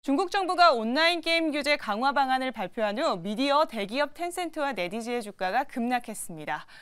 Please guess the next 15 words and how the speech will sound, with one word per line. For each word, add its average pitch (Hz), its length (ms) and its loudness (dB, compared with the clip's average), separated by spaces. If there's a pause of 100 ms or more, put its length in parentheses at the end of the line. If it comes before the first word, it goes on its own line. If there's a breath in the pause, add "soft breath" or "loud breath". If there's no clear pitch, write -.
(200 loud breath)
오늘 269 220 2
중국은 269 580 0
게임 302 280 0
내 302 100 2
과금을 220 500 -2
엄격하게 269 720 -2
통제하고 247 680 -2
미성년자의 302 680 0
게임 269 220 -2
시간을 233 440 -4
제한하는 190 600 -6
강력한 214 540 -6
규제 226 340 -4
초안을 220 400 -4
발표했는데요. 196 840 -6